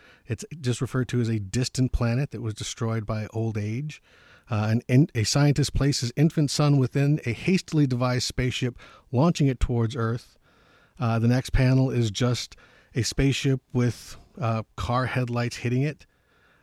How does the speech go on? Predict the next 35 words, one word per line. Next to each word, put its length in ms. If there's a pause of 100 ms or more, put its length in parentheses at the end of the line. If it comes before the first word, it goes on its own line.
Uh, 220
when 200
the 60
vehicle 480
landed 600 (320)
and 260 (240)
on 200
Earth, 200
a 80
passing 400
motorist 360
discovered 400
the 100
sleeping 340
babe 280
within, 440 (440)
turned 200
the 40
child 340
over 220
to 140
an 60
orphanage. 720 (600)
Next 320 (140)
panel 340
is 120
a 140
little 220
baby 300
holding 280
a 60
chair 220
over 200
its 140
head 260